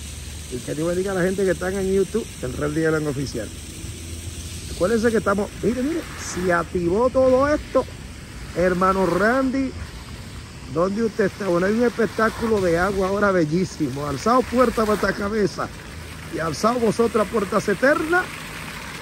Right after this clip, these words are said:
Y entrará el Rey de Gloria. Falta esta fuente. ¿Quién es este Rey de Gloria? Sa-, el agua está saludando.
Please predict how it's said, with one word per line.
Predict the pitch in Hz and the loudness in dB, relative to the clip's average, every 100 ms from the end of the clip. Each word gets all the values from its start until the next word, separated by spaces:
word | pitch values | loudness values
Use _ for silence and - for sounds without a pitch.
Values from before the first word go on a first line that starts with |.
| - - - - - - - - - 107 | -12 -12 -12 -12 -12 -14 -14 -14 -8 0
Y | 151 | 4
entrará | 165 165 175 165 160 180 196 | 4 4 4 4 6 4 4
el | 196 | 4
Rey | 170 185 190 | 4 4 4
de | 190 | 4
Gloria. | 156 175 196 175 151 | 4 2 4 4 2
Falta | 170 175 190 | 2 0 0
esta | 196 | 0
fuente. | 175 214 208 180 156 165 | -2 0 0 0 -4 -4
¿Quién | 226 247 | 0 0
es | 247 | 0
este | 240 - 233 | -2 -4 -4
Rey | 202 214 | -2 0
de | 202 185 | 0 0
Gloria? | 185 254 226 180 - - - - - - - - | 2 2 2 -2 -8 -12 -14 -14 -14 -14 -14 -10
Sa-, | 147 - - - - - - - | -10 -10 -14 -14 -14 -14 -14 -8
el | 143 | -2
agua | 160 180 185 | 0 0 0
está | 196 | 0
saludando. | 180 190 180 165 180 175 160 151 | 0 2 4 4 2 0 -2 -4